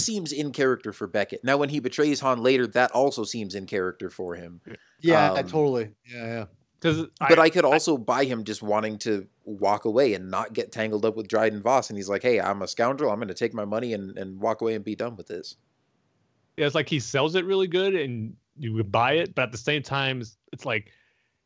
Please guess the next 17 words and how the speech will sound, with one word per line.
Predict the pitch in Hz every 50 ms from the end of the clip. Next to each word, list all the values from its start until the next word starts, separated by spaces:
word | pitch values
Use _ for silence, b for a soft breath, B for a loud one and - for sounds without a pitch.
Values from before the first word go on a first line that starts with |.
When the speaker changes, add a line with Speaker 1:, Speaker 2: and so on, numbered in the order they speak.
| _ -
Speaker 3:
you | 143 139
know, | 139 147 151 156
there | 156 147
was | 143 127
gonna | 120 135 131 127
be | 123 127 120
a | 120
betrayal | 117 120 110 - - 127 117 113 110 107 101 101 104
when | 107 104 104 101 107
Han | - - 110 113 110 107 107 113 120
<laughs> | 156 135 98 - -
had | - 151 135 110
this | 131 123 110
plan | - - 135 117 110 110 110
for, | - - 117 104 101 98 95 101 - _ _ _ _ _ _ _ -
to | - 117
out-, | 107 107 104 -